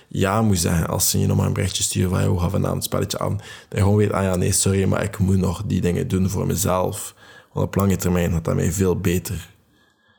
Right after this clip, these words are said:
uit, allee, verder helpen.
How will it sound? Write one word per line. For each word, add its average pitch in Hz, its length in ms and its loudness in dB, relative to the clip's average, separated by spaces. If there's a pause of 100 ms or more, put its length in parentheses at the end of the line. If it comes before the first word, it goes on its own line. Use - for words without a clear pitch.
(760)
uit, - 480 0
allee, 95 280 2
verder 98 300 2
helpen. 90 320 -4